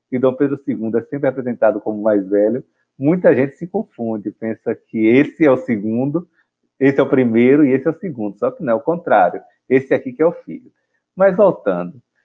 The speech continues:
é, o Brasil do Primeiro Império, governado por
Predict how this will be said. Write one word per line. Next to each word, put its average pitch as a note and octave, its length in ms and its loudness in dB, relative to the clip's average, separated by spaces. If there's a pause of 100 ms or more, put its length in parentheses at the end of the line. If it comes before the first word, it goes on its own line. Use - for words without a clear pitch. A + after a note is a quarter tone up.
(220)
é, D3+ 840 4
o F#3 120 -4
Brasil G3 480 0
do G3+ 100 -10
Primeiro F#3+ 320 -6
Império, A#2+ 640 -4
governado A2+ 840 -2 (140)
por F#2+ 560 -6